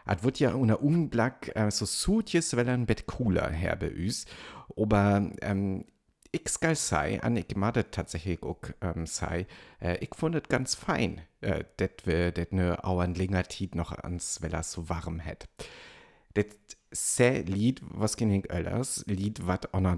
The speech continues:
Tag wenne, an ook dennern, wat voll rinbrück, an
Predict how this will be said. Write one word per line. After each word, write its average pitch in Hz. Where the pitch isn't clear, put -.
Tag 82
wenne, 87
an 104
ook 101
dennern, 104
wat 95
voll 98
rinbrück, 98
an 92